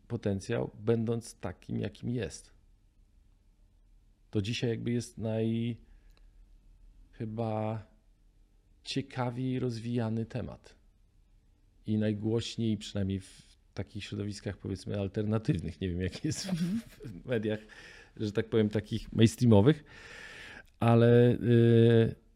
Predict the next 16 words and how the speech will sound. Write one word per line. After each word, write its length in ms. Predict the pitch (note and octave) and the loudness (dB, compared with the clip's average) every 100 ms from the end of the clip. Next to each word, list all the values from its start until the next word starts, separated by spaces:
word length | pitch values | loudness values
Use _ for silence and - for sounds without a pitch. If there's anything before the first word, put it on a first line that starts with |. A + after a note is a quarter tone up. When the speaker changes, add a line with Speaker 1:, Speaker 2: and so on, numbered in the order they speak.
| - | -2
Speaker 1:
bardzo 380 | A#2 B2 B2 C3+ | 4 4 4 0
szeroko 500 | - B2+ B2 - A#2+ | 2 2 0 0 0
jakby 640 | A#2 A2+ A#2 A#2 A#2 A#2+ - _ | 0 0 2 4 4 2 -2 _
dyskutowany. 880 | A2 A#2 - - A#2 B2+ C#3 C3+ G#2 | -2 0 0 0 2 2 4 4 4
Jest 480 | G2 A#2 C3 - - | 4 2 0 -2 -8
to 100 | A#2+ | -6
jakby 500 | A2+ A2 A2 A#2 A2+ - _ _ _ _ _ _ _ _ _ - | -4 -4 -4 -2 -2 -6 _ _ _ _ _ _ _ _ _ -2
częścią 560 | C3+ C3 - - B2+ | 2 2 -2 -4 -2
współczesnej 680 | A2+ - A#2+ A2 B2+ - A#2 | -2 -4 -4 -2 -2 0 -2
filozofii, 600 | - A#2 A2+ A#2 - - - A#2 | 0 -2 0 -2 -4 -12 -10 -2
że 140 | A2 | 0
każdy 500 | - C3 C3+ A#2+ B2 | 0 0 0 0 0
z 100 | A#2 | 0
nas 320 | A#2+ A#2 - | 0 0 -2
może 440 | A2 A#2+ C#3 A#2 G#2 | 0 2 2 2 2
być 500 | G2 G2+ - - | 4 2 0 -10